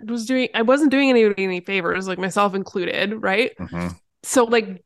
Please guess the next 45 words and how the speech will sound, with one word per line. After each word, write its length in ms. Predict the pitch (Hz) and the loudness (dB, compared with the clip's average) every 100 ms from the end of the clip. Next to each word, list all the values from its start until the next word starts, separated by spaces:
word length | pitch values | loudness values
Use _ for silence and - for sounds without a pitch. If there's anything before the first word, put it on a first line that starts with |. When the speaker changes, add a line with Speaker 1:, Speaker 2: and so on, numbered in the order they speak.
| _ - | _ -16
Speaker 1:
then 420 | 175 240 254 254 - - | 0 2 4 0 -4 -4
I 80 | 220 | -2
have, 260 | 226 214 - 185 - _ - | 0 0 -4 -16 -16 _ -8
I 60 | |
have 220 | 208 233 233 | -2 0 0
to, 60 | |
like, 140 | 226 208 | 0 2
now 320 | 214 214 214 | 2 2 0
dig 340 | 190 185 196 | -2 -4 -2
into 300 | 147 202 202 | -2 -4 -4
all 220 | 180 180 160 | -2 -2 -2
of 120 | 185 | -2
that, 300 | 262 233 - | 0 0 0
right? 160 | 190 | -4
Like, 140 | 180 190 | -4 -2
all 160 | 185 | -2
of 80 | 190 | -2
these 180 | 180 185 | -6 -8
kind 180 | 196 185 | -6 -4
of, 160 | 180 - | -4 -4
<laughs> 40 | 196 | -4
all 200 | - - | -6 -8
these 160 | 285 - | -10 -4
kind 160 | 370 | -2
of 100 | 277 | 0
shame 320 | - - 190 214 | -2 0 0 2
responses 600 | 240 - 262 262 294 285 | 0 2 0 0 -2 -2
that 120 | 302 | -2
I 60 | 294 | 0
have 260 | 311 302 302 _ _ - | 0 0 -2 _ _ -2
about 300 | 220 214 214 | 2 2 2
having 320 | 226 208 196 | 0 0 -2
needs, 400 | 180 214 277 269 | -2 -4 -4 -4
because 240 | 233 226 | -2 0
I 80 | 202 | 0
was 180 | 185 196 | 0 -2
told 240 | 202 196 | -2 0
I 60 | 190 | 0
wasn't 320 | 185 180 180 | 0 -2 -2
allowed 420 | 180 170 170 180 | -2 0 -2 -4
to, 320 | - 175 175 - | -6 -2 -2 -4
to 120 | - 170 | -8 -6
have 400 | 185 170 208 220 214 | 0 0 -2 -2 0
any. 240 | 254 311 | 2 2
<laughs> 40 | - | -2